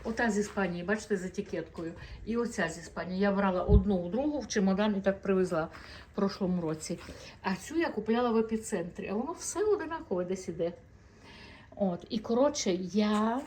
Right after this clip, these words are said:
в цій, хай, ну, ці вже морози пройдуть, от, зроблю великі дирки, повипалюю на дні.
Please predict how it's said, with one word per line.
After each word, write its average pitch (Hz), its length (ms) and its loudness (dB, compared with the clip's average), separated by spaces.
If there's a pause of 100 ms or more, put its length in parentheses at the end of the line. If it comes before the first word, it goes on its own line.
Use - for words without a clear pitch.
(960)
в - 80 -12
цій, 208 600 2 (280)
хай, 240 200 -2
ну, 220 100 0
ці 220 140 -4
вже 208 140 0
морози 196 460 2
пройдуть, 240 520 -4 (680)
от, 247 240 0 (420)
зроблю 233 520 2
великі 233 640 4
дирки, 185 400 2
повипалюю 233 800 0
на 240 120 4
дні. 226 340 0